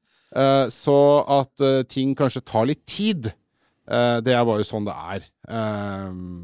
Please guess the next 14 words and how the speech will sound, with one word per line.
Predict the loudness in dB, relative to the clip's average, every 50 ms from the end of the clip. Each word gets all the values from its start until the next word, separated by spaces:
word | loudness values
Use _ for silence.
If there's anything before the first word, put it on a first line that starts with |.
| -16 -16 -6 -4
beklager | -2 0 2 0 0 0 0 0
det, | 2 2 2
men, | 2 2 2 2 0 0
eh, | 0 0 2 2 2 0 0 0
vi | 2 2 0
kjører | 2 2 2 2 2
en | 2
sånn, | 2 2 2 2 0 -6 -16 -20 _ _ _
vi | 4
har | 4 6
en | 4 2 0
sånn | 2
indie | 2 2 2 2 4 2 2 2
production, | 2 2 2 4 4 2 2 0 -4 -4 -4 -6